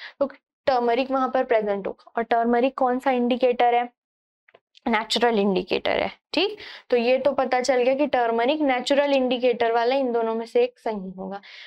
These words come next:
तो natural indicator, फिर क्या बोल रहा है? T-shirt becomes reddish brown when so-, when soap is scrubbed। तो soap किस nature का होता है? मैंने आपको बताया था कि soap किससे बना हुआ होता है?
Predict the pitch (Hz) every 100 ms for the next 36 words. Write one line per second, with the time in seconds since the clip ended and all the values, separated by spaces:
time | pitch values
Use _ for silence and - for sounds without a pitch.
0 | - 254 247 254 262 294 311 320 294 269
1 | 220 190 - - - 285 311 285 277 269
2 | 262 269 277 320 - - 285 269 320 320
3 | 285 269 277 311 277 240 277 262 254 262
4 | 262 277 269 - 247 - 220 247 330 349
5 | - 277 277 - 320 320 240 - - 226
6 | 233 202 - - - 277 269 277 277 -
7 | 285 277 233 220 208 208 202 196 196 202
8 | 208 220 220 - 220 214 247 311 254 220
9 | 220 - 240 262 262 - 262 262 262 262
10 | 262 262 254 - 269 311